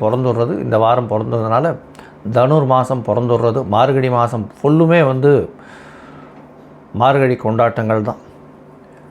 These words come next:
இந்த வாரம் ஒரு பெரிய விசேஷம் என்ன அப்படின்னா, இருபதாம் தேதி, இருபது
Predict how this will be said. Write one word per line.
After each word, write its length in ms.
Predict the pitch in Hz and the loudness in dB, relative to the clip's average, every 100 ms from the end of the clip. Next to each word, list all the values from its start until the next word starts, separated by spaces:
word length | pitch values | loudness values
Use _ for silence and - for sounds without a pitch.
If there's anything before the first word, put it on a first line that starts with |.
| - - - - - - - - 160 | -20 -20 -20 -20 -20 -20 -20 -2 2
இந்த 140 | 175 185 | 4 6
வாரம் 260 | 180 190 190 | 4 2 0
ஒரு 80 | 151 147 | 0 0
பெரிய 220 | 156 170 147 | 2 2 2
விசேஷம் 380 | 135 147 139 131 | 2 0 0 -2
என்ன 100 | 135 127 | 0 0
அப்படின்னா, 360 | 113 117 131 156 117 | 0 -2 -2 -2 0
இருபதாம் 480 | 131 170 185 160 123 | 2 4 4 4 2
தேதி, 160 | 113 104 110 | 0 -2 0
இருபது 240 | 143 165 | 0 0